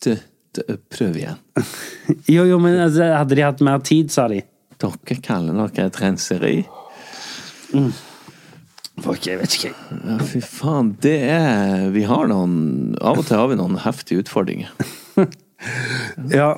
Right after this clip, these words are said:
Speaker 2: nei, men, ehm,
Speaker 1: Det er veldig sånn New York-ting å gjøre det der, jeg føler, å levere
Speaker 2: Dry
Speaker 1: dress.
Speaker 2: cleaning.
Speaker 1: Ja, levere dressen på rens.
Speaker 2: Ja, ja.
Speaker 1: Jeg har gjort det en gang, og det, da ble han hengende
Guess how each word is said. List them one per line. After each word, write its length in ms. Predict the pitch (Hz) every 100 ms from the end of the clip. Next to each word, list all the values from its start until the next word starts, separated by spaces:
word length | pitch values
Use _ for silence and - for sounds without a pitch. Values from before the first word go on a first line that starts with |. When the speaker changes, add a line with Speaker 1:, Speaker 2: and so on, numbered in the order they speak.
| - 165
Speaker 2:
nei, 300 | 165 147 131 -
men, 260 | 147 147 147
ehm, 480 | 147 147 139 131 131 - - _ _ _ _ _ _ _ - - - -
Speaker 1:
Det 60 |
er 60 | 143
veldig 220 | 175 208
sånn 180 | 147 117 101
New 140 | 123
York-ting 720 | 110 101 139 214 - - 98
å 60 | 90
gjøre 220 | 113 87
det 60 | 69
der, 100 | 92
jeg 80 | 87
føler, 240 | 98 92 90
å 80 |
levere 200 | 92 104
Speaker 2:
Dry 200 | 156 156
Speaker 1:
dress. 60 | 170
Speaker 2:
cleaning. 320 | 202 156 127 113
Speaker 1:
Ja, 160 | 143
levere 480 | 160 147 123 147 151
dressen 420 | 104 147 - 92
på 100 | 92 98
rens. 460 | 135 101 - -
Speaker 2:
Ja, 200 | 156 156 143 - -
ja. 160 | 120 123 - - - _
Speaker 1:
Jeg 80 | -
har 80 | 156
gjort 140 | 180
det 120 | - -
en 280 | 147 139 95
gang, 220 | 101 104 85
og 80 |
det, 80 | 104 107 98 - -
da 100 | 101
ble 140 | 131 131
han 80 | 98
hengende 400 | 123 160 113